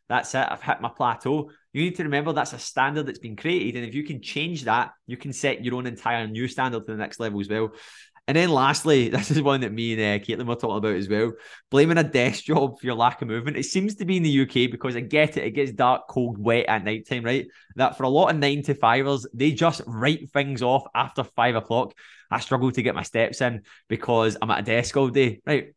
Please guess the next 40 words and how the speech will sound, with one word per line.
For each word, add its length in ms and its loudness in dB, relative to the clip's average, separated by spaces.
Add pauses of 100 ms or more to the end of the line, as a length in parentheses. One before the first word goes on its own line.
(140)
what 160 6
about 180 2
the 100 0
rest 240 0
of 60 -10
the 60 -2
fucking 440 -2
night? 300 -2
What 260 2
are 40 -2
you 100 -2
doing 220 -2
then? 340 -4 (220)
And 120 0
I'm 220 -2
telling 360 2
you 100 0
right 200 0
now, 220 -2 (240)
so 360 0
many 300 2
people 460 0 (400)
finish 400 2
work, 440 4 (380)
get 160 4
in 80 -2
their 120 2
pajamas, 840 -2 (140)
get 260 2
cozy, 640 0 (120)
so 80 -4
I 20 -2
mean, 140 -4
get 220 0
the 60 -2
heating 280 -4
on, 320 -4
get 200 0
Netflix 540 -4
on, 240 -4